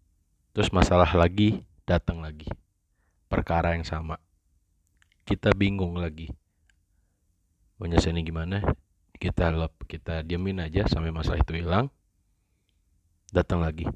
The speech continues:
Itu terus-terusan muter. Kita nggak bisa kayak gitu terus. Kita harus jadi pribadi yang kuat. Salah satunya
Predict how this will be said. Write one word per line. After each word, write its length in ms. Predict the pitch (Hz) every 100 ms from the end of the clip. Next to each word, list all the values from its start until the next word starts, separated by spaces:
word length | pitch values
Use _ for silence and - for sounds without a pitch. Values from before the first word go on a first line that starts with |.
| -
Itu 320 | 110 - 131
terus-terusan 640 | - 107 - 98 95 - 87
muter. 400 | 87 - - - _ _ _ _ _ _ _ _ _ _ _ _ _ _ _ _ _ _ _ _ _ _ _ _ _ _ _ _
Kita 320 | - 104 127 127
nggak 160 | 92
bisa 320 | 87 87 98
kayak 240 | 90 80 80
gitu 120 | 92
terus. 480 | - - 80 - - _ _ _ _ _ _ _ _ _ _ _ _ _ _ _ _ _ _ _ _ _ _ _ _
Kita 400 | - - 113 113 _ _
harus 240 | 92 90
jadi 240 | 90 85 80
pribadi 480 | 87 80 80 82
yang 80 | 78
kuat. 320 | - 82 80 _ _ _ _ _ _ _ _ _ _ _ _ _ _ _ _ _ _ _ _ _ _ -
Salah 160 | 87
satunya 640 | - 87 - 90 98 113